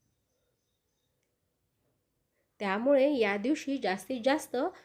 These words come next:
पिवळ्या रंगाचे कपडे परिधान करण्याचा प्रयत्न करावा, कारण भगवान श्री गणेश आणि भगवान विष्णू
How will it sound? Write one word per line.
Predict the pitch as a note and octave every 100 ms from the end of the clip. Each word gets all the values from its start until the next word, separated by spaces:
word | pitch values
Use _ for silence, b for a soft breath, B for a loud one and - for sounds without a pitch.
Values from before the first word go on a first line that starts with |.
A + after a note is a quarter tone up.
| B -
पिवळ्या | A3+ G#3+ C#4
रंगाचे | C4 B3+ B3 B3
कपडे | B3+ A#3+ B3
परिधान | B3 A#3+ A#3+ A#3+
करण्याचा | A#3 A#3 A#3+ A#3+
प्रयत्न | F4 A#3+ G#3+ G3+ G3+
करावा, | - E3+ E3+ E3 - _ b b b
कारण | A3 G#3+ G#3+ D4+ F#4 b b -
भगवान | G3+ F#3+ G#3+ B3
श्री | C4+ C4
गणेश | C#4+ C4+ D#4+ - -
आणि | C4+
भगवान | B3+ A3+ A3+ D4+
विष्णू | D4+ C#4 A#3+ F3